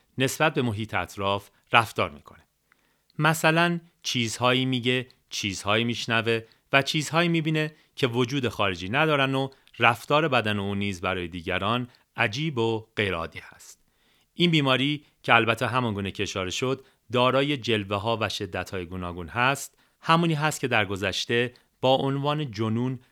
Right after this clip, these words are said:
و یا دیوانگی از اون یاد می‌شد. بیماری‌های دسته و یا طیف اسکیزوفرنیا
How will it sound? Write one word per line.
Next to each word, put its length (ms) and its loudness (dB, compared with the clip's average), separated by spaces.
و 100 4
یا 140 2
دیوانگی 720 -4
از 200 -8
اون 280 -10
یاد 300 -4
می‌شد. 300 -16
بیماری‌های 720 2
دسته 520 0
و 120 2
یا 160 2
طیف 360 -2
اسکیزوفرنیا 1040 -4